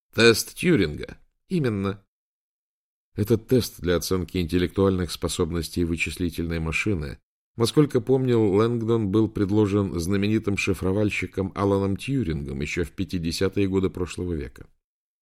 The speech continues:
Судье предлагалось послушать диалог человека и машины.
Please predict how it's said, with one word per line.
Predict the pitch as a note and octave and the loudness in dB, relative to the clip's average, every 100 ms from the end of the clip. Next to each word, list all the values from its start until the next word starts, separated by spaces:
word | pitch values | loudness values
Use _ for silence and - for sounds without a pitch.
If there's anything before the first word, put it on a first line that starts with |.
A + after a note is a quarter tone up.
| _ - | _ 0
Судье | A#2 A2+ A2+ C#3 | 4 6 8 6
предлагалось | G2+ F#2+ F#2+ G#2 G2 | 6 2 4 4 4
послушать | - F#2+ G#2 G2 G2+ E2+ | 2 -2 -2 -2 -2 2
диалог | G2 G2 G2+ | 4 4 2
человека | - G2 G2 F2+ - | -2 0 0 0 -4
и | - | -6
машины. | F#2 F#2 - - - | -6 -6 -10 -12 -16